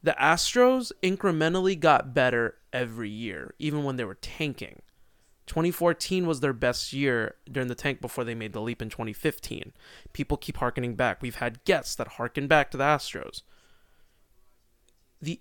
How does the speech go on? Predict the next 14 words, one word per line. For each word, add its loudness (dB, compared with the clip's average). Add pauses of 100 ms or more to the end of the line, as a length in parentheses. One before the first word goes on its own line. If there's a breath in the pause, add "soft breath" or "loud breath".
incremental 4 (580)
wins 4 (140)
are 4
going 0
to -6
increase -4
the -8
confidence, -4 (360 soft breath)
the -8
swagger, 2 (480 soft breath)
the -10
experience, -2 (420)
the -12
reps 0